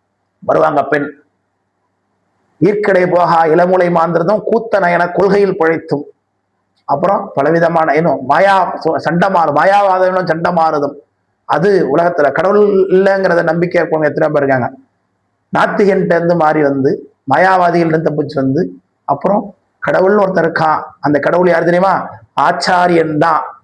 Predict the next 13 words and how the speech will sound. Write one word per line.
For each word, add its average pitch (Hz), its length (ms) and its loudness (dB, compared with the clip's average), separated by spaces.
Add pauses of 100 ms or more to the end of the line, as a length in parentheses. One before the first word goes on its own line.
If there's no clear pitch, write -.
(440)
"அறுபரத்தொருவன் 165 720 0
அவனியில் 156 480 0
வந்து 156 180 -2
குருபரனாகிய 156 800 0 (120)
பெருமைன்னு" 143 520 0
இதெல்லாம் 175 200 0
காட்டுறார். 170 340 -2 (120)
இப்படித்தான் 175 380 0
உயிர், 202 240 2 (1400)
மற்றொரு 214 380 0
தெய்வம் 214 320 2
கனவிலும் 220 420 2
நினையாது, 202 460 2